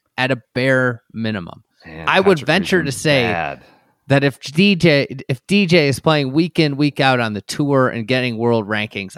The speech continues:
Speaker 1: I have a hard time believing D J would be low, be below twenty in the, in the world.
Speaker 2: So isn't this sort of evidence of your,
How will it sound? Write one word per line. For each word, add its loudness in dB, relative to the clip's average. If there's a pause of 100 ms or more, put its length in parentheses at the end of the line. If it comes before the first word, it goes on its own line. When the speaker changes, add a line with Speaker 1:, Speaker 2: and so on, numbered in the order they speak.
Speaker 1:
I 2
have 0
a -4
hard 2
time -2
believing -4 (340)
D -2
J 0
would -2
be -4
low, -6 (160)
be -4
below -4
twenty -8
in -18
the, -14 (100)
in -12
the -12
world. -16
Speaker 2:
So 2
isn't 2
this 4
sort 4
of 4
evidence 0
of 4
your, 2